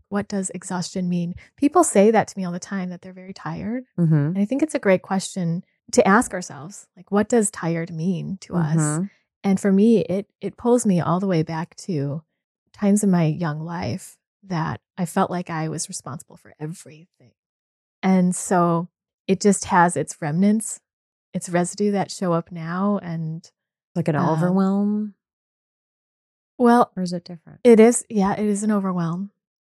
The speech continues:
Speaker 1: Um, there's a feeling of being responsible for everyone's feelings when I'm younger.
Speaker 2: Mm-hmm.
Speaker 1: And, uh, something I've worked with a great deal, and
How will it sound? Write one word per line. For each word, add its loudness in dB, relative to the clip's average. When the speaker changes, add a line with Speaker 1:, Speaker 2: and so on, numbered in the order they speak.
Speaker 1:
Um, -6
there's 2
a -4
feeling 2
of 0
being -6
responsible -6
for -12
everyone's -10
feelings -8
when 0
I'm 2
younger. -4
Speaker 2:
Mm-hmm. -6
Speaker 1:
And, -2
uh, -8
something -4
I've -6
worked -8
with -6
a -14
great -10
deal, -2
and -8